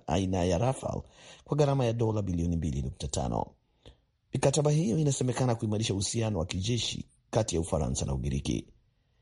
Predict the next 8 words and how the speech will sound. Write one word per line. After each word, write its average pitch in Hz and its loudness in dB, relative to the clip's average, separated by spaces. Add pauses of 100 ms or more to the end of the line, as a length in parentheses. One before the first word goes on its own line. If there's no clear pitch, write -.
(200)
Serikali 110 2
ya 110 2
Uturuki 117 -2
kwa 117 -2
upande 107 0
wake 113 -2
imedai 107 0
kwamba 131 -2